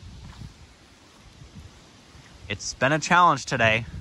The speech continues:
They have thirty-five seventy-three and eighteen thirty-five.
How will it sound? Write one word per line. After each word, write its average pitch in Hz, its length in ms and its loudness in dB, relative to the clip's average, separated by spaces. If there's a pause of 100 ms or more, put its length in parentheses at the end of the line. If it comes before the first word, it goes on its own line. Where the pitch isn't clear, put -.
(440)
They 110 60 -2
have 120 180 2
thirty-five 143 460 2
seventy-three 147 440 0
and 143 80 0
eighteen 139 300 -4
thirty-five. 143 640 2